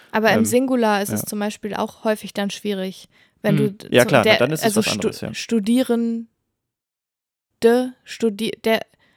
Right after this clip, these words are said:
Speaker 1: dann ist es wieder der Studierende
Speaker 3: Genau,
Speaker 1: und
Speaker 3: das
Speaker 1: die
Speaker 3: ist eine männliche
Speaker 1: Studierende.
Speaker 2: Ja, okay,
Speaker 1: Und dann
Speaker 2: stimmt.
Speaker 1: hast du wieder
Speaker 3: Ja.
Speaker 1: eine,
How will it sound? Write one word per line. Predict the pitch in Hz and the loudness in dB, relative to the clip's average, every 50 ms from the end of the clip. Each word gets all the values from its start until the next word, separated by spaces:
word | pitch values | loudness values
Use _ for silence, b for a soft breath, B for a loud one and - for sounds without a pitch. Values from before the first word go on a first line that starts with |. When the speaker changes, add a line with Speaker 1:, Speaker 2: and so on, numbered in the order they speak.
| _ - | _ -6
Speaker 1:
dann | 190 214 220 240 | 0 0 2 2
ist | 240 | 0
es | 247 233 - | -2 -2 -2
wieder | 247 226 233 214 | 2 2 2 4
der | 214 226 240 | 4 4 2
Studierende | 240 - - 240 208 240 247 254 208 208 202 185 180 180 180 - | 2 2 -2 -2 0 2 0 0 2 2 0 0 0 -4 -4 -4
Speaker 3:
Genau, | - 160 143 127 123 123 | -2 0 2 2 2 2
Speaker 1:
und | 123 117 117 - - | 4 2 2 4 4
Speaker 3:
das | 139 | 4
Speaker 1:
die | 135 - | 4 4
Speaker 3:
ist | - - | 4 4
eine | 151 143 | 4 6
männliche | 143 143 139 120 | 8 8 8 8
Speaker 1:
Studierende. | 143 - - - | 6 6 6 6
Speaker 2:
Ja, | 139 | 6
okay, | - | 6
Speaker 1:
Und | - - | 6 6
dann | - 226 | 4 4
Speaker 2:
stimmt. | 240 | 4
Speaker 1:
hast | 247 - - 247 | 2 0 -2 -4
du | 233 220 | -2 2
wieder | - - | 4 4
Speaker 3:
Ja. | - 220 | 4 4
Speaker 1:
eine, | 214 214 208 - | 2 -2 -6 -8